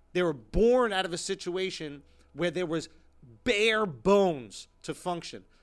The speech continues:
So they found a way to function with almost nothing and become profitable with almost nothing. So when the economy starts to turn around,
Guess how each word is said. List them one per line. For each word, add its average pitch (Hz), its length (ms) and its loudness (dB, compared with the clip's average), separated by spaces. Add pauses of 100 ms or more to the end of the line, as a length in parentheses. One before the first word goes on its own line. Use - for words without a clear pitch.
So - 160 -8
they 175 140 -2
found 220 460 -2
a 214 40 -4
way 202 160 0
to 175 80 -4
function 185 420 -10
with 151 240 -6
almost 190 480 -4
nothing 185 560 -8 (300)
and 175 100 -6
become 165 260 -6
profitable 208 560 -4
with 175 180 -2
almost 180 360 -6
nothing. 190 360 -8 (180)
So - 180 -6
when 165 340 -4
the 254 100 -2
economy 220 380 -6
starts 208 260 -8
to 190 60 -12
turn 208 220 -10
around, 233 300 -6